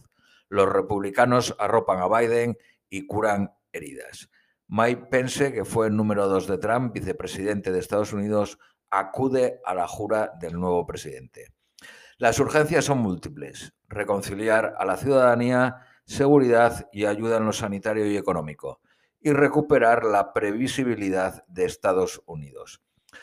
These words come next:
Lo más significativo del, del discurso de Biden fue la frase: "Lideraremos no solo por el ejemplo de nuestro poder, sino por el poder de nuestro ejemplo".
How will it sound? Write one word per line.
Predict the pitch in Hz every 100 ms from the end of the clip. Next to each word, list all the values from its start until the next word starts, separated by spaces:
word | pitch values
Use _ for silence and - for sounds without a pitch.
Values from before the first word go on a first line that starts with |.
| - -
Lo | 101
más | 131
significativo | 143 123 104 117 107 127 113 107
del, | 101 98 98 -
del | 95 92 95 104 101
discurso | 95 92 120 - -
de | 110
Biden | 110 110 104
fue | 92 107
la | 98
frase: | 95 98 95 95 90 - _ _ _ -
"Lideraremos | 107 110 113 110 113 123 139 117 98 113
no | 120
solo | 113 127 104 98
por | 127 117
el |
ejemplo | 107 - 117 107 104
de | 98
nuestro | 117 127 139 123
poder, | 110 107 110 110 - _ _ -
sino | 104 101 98
por | 98 95
el | 95
poder | 95 92 107 - 92
de | 98
nuestro | 95 90 90
ejemplo". | 85 73 69 67 73